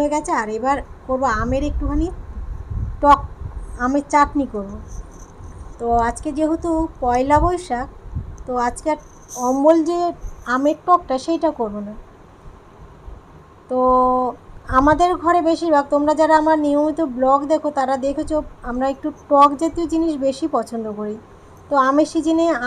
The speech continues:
আমের যে টকটা করি, ঝোল ঝোল টকটা, সেটা কিন্তু আমরা নুন দিয়েই করি, সর্ষে ফোড়ন দিয়ে। তো আজকে ইচ্ছা আছে একটু মিষ্টি টক করব। বছরের প্রথম দিন তো একটু মিষ্টি মিষ্টি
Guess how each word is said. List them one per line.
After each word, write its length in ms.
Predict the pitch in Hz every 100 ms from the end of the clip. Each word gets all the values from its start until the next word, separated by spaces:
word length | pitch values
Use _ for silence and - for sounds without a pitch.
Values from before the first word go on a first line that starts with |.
| 262
আমের 320 | 285 311 320 254
যে 140 | 320 320
টকটা 340 | 277 262 262 330 320
করি, 140 | 285 247
ঝোল 180 | 269 269 269
ঝোল 140 | 311 302
টকটা, 300 | 311 - 262 262
সেটা 180 | 277 269
কিন্তু 140 | 285 285
আমরা 120 | 294 294 285
নুন 200 | 302 311 294
দিয়েই 260 | 311 330 330
করি, 160 | 262 247 254
সর্ষে 260 | 240 - 233
ফোড়ন 220 | 226 214 202
দিয়ে। 120 | 208 - - - - -
তো 60 | 262
আজকে 220 | 277 - 349
ইচ্ছা 180 | 349 370 311
আছে 120 | 294 285
একটু 140 | - 302 285
মিষ্টি 300 | 294 - 320 285
টক 140 | 220 -
করব। 180 | 220 208 240 240 - - - 233 269
বছরের 360 | 277 285 349 349
প্রথম 240 | 330 359 381
দিন 100 | 427 453 -
তো 60 | 311 233
একটু 160 | 233 - 339
মিষ্টি 280 | 339 - 349
মিষ্টি 260 | 359 349